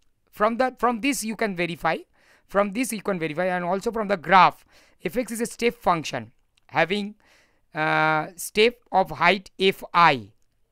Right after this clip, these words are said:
step of height f I at each point. So here you have a height f two, here you have a height f one, f two, f three, and so on. So at each point of the spectrum, step of height f I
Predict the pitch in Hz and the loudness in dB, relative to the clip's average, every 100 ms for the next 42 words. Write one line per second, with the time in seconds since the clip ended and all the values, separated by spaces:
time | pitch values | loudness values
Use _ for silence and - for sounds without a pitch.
0 | _ _ _ - - 185 196 202 165 147 | _ _ _ -20 -4 -2 0 -2 0 2
1 | 196 294 _ _ _ 170 180 - _ 165 | 2 0 _ _ _ -2 -2 -4 _ 4
2 | 156 131 - 165 196 185 - 160 135 98 | 4 4 -2 -4 -4 -10 -6 -4 -6 -8
3 | _ - 156 143 185 196 175 175 165 165 | _ -12 -8 -4 -2 -2 -2 -4 -4 -6
4 | 160 160 156 _ 190 185 190 - _ _ | -6 -8 -12 _ -10 -10 -10 -18 _ _
5 | _ _ _ - 156 175 175 165 156 147 | _ _ _ -8 -2 0 0 -2 -4 -4
6 | 139 143 143 175 143 170 175 180 202 _ | -4 -6 -6 -8 -6 0 2 2 -4 _
7 | _ - 160 - 185 185 175 160 160 - | _ -10 -10 -8 -8 -8 -8 -8 -10 -10
8 | 190 190 151 151 165 143 110 - _ _ | -12 -8 -6 -6 -4 -4 -6 -10 _ _
9 | - 165 - 175 202 - 220 262 269 - | -12 -10 2 4 4 0 0 2 2 -2
10 | - 196 226 262 202 185 - - 156 _ | -2 2 2 2 0 -2 -4 -6 -8 _
11 | 202 220 285 269 _ _ _ _ _ _ | 6 8 8 2 _ _ _ _ _ _
12 | _ - - 214 240 247 202 180 180 196 | _ -20 0 2 2 2 2 4 2 0
13 | 165 - 190 240 | -4 0 4 4